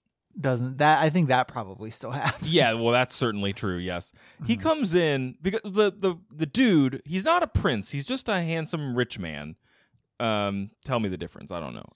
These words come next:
Speaker 2: Um, and
Speaker 1: Ooh.
Speaker 2: he says, he says to his servant, "Get me a sensible and discreet barber who will not give me a headache with his chatter," which we've all been there.
Speaker 1: Yeah, we all kinda, sometimes we just want the person to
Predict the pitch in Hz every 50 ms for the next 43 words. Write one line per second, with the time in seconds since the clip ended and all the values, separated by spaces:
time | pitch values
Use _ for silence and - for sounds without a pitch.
0 | - 107 110 113 110 110 107 107 107 104 - - - 123 123 123 120 117 113 110
1 | 110 117 120 113 107 101 101 98 87 - - - - - - - - 165 143 131
2 | - - 170 156 147 143 139 131 131 127 139 _ - 151 139 151 151 - 302 294
3 | - 247 190 - - 214 185 160 143 123 127 185 190 214 262 233 180 156 - -
4 | 175 160 175 - - 160 139 147 139 113 123 127 113 120 - - - - 147 151
5 | 147 - 98 107 117 110 107 104 98 95 98 113 120 113 110 107 123 135 - -
6 | - 135 123 117 120 104 98 104 110 123 113 107 101 95 - - 107 101 107 92
7 | 92 - - 127 110 98 85 82 82 90 117 143 143 - - 135 135 165 196 208
8 | 196 165 - - 196 226 247 254 247 247 247 185 135 - - 190 233 220 196 170
9 | 117 120 107 104 90 76 73 62 50 - _ _ _ _ _ _ _ - - _
10 | _ - 165 165 165 165 165 160 160 156 151 156 165 170 170 170 170 165 165 -
11 | 151 151 143 139 135 131 123 123 127 135 139 - 180 160 151 165 165 139 135 135
12 | 131 131 123 120 120 117 113 113 107 151 185 - - - - 104 104 - - _
13 | _ - 120 - - 104 92 - - - 101 101 101 - - 113 104 104 120 131
14 | 131